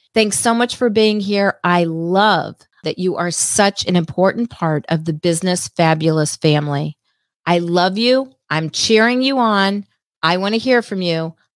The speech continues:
I wanna know what you're starting, what you're starting over.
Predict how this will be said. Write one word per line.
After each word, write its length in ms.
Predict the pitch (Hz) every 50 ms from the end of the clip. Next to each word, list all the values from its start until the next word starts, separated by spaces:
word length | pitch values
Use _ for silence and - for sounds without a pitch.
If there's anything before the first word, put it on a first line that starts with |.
| _ _ _
I 200 | - 170 170 180
wanna 260 | 185 196 214 220 226 220
know 380 | 208 190 170 160 156 151 - _ _ _ _
what 240 | - 160 170 160 -
you're 160 | 175 180 196
starting, 640 | 190 - - - 208 196 196 190 196 190 190 190 190 _ _ _ -
what 140 | 170 170 -
you're 140 | - 180 180
starting 500 | - - - 220 208 208 214 220 214 208
over. 480 | 196 185 185 170 175 175 175 175 -